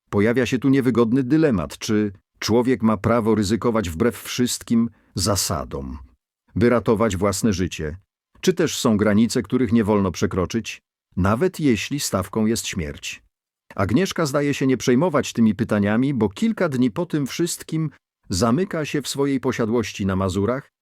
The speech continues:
i odcina od świata. Świadkowie mówią, że widzą ją spacerującą samotnie nad brzegiem jeziora z twarzą zamyśloną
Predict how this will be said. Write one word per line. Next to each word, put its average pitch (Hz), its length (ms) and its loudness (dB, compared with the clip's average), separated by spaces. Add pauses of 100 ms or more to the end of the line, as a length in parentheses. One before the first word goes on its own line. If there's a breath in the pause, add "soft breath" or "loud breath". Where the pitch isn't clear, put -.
(220)
i 110 100 4
odcina 214 420 0
od 127 120 -2
świata. 151 420 -2
Świadkowie 156 540 -2
mówią, 143 340 0
że 117 180 0
widzą 110 380 -2
ją 85 220 -2
spacerującą 101 1000 -2 (400)
samotnie 156 640 0
nad 135 180 0
brzegiem 101 440 0
jeziora 92 400 -2
z - 100 -6
twarzą 92 340 -2
zamyśloną 123 720 -2